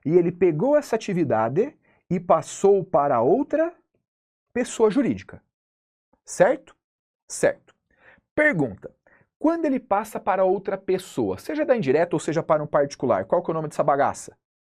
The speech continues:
Descentralização administrativa. Legal. Outro ponto. Quando era o órgão público prestando serviço público, tinha hierarquia e subordinação? Tinha.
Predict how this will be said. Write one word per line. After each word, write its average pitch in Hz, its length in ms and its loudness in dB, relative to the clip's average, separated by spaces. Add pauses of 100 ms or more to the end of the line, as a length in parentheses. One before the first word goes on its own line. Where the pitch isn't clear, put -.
(520)
Descentralização 85 1500 -10
administrativa. 87 1000 -6 (680)
Legal. 110 380 -4 (680)
Outro 233 260 4
ponto. 104 400 -4 (400)
Quando 285 440 2
era 202 380 2
o 196 180 2
órgão 175 360 4
público 165 400 0
prestando 151 440 -2
serviço 139 420 -2
público, 95 500 -6
tinha 262 220 -6
hierarquia 165 320 2
e - 20 -6
subordinação? 104 800 -2 (200)
Tinha. 117 380 -6